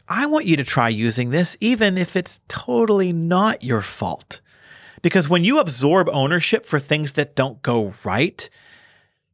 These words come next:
people notice that. And that actually motivates them to not put you in that position again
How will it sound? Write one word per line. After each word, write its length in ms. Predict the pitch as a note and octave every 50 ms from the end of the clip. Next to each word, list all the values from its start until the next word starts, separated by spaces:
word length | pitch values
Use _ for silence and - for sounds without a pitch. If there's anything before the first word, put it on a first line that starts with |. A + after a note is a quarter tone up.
| _ -
people 300 | - B3 A#3 - C#4 A3
notice 460 | D3 A#2+ A#2+ A#2+ B2+ A#2+ A2 - -
that. 280 | - A#2+ A#2 - - - _ _ _ -
And 120 | D3 C#3+ D3
that 100 | F3 G#3
actually 380 | A3+ A3 G3+ - - F3 D3+
motivates 600 | C3+ B2 A#2+ C3 C3 B2 A2+ A2+ A2+ A2+ - -
them 260 | - A#2+ A2 G#2 G#2+ G2+
to 160 | - - A#2+
not 300 | A#2+ C3 C3+ - - -
put 160 | - D#3+ -
you 100 | D3 C#3
in 220 | B2+ C#3+ C3+ A#2+
that 200 | A#2 A#2+ B2 -
position 560 | - - A#2 G#2 A#2 A2+ - - A#2+ A2 G#2 - -
again 480 | B2+ A#2+ G2+ A2+ G#2+ G#2 G2+ G2+ G2+